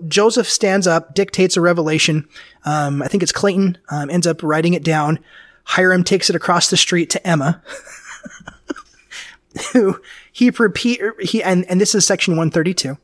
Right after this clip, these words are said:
it, when we'll get into it. And from one thirty-two, he pre-, Hiram proceeds to s-, tell Emma and to read to Emma this new revelation. And Emma doesn't believe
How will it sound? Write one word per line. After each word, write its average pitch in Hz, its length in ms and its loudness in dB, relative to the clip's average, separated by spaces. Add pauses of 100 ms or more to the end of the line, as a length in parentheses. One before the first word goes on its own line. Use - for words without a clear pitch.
(140)
it, 160 180 -2
when 156 420 -6
we'll 147 100 -4
get 156 120 -4
into 143 180 -4
it. 139 120 -6 (320)
And 170 140 0
from 165 140 0
one 180 140 2
thirty-two, 180 540 0
he 185 200 -2
pre-, 160 240 -2 (240)
Hiram 185 400 2
proceeds 165 440 0
to 165 120 0
s-, - 320 -2
tell 185 320 0
Emma 175 220 0
and 156 120 0
to 160 120 -2
read 165 140 0
to 175 140 -8
Emma 151 280 -2 (340)
this 165 240 0
new 175 140 2
revelation. 143 520 -4 (840)
And 160 640 0 (640)
Emma 190 420 2 (200)
doesn't 160 360 0
believe 147 360 0